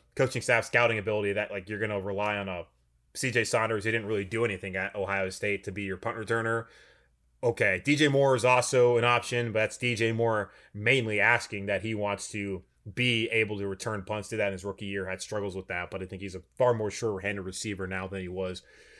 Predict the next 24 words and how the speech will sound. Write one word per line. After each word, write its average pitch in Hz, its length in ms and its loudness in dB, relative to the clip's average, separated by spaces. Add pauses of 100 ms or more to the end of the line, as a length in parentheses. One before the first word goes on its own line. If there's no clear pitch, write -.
(100)
when 139 120 2
he 135 100 6
initially 120 380 0
came 98 420 -6
into 160 300 4
the 160 60 4
league. 151 260 4
And 127 100 2
then 113 100 2
Brandon 120 300 4
Zylstra 110 600 2 (840)
could 135 160 2
be 127 120 2
that 123 300 8
option 123 340 4
as 98 140 -6
well, 120 320 8
but 110 120 2
I 113 120 6
don't 110 180 -2
see 117 140 -4
Brandon 107 340 -4
Zylstra 101 380 -4
really 98 380 -2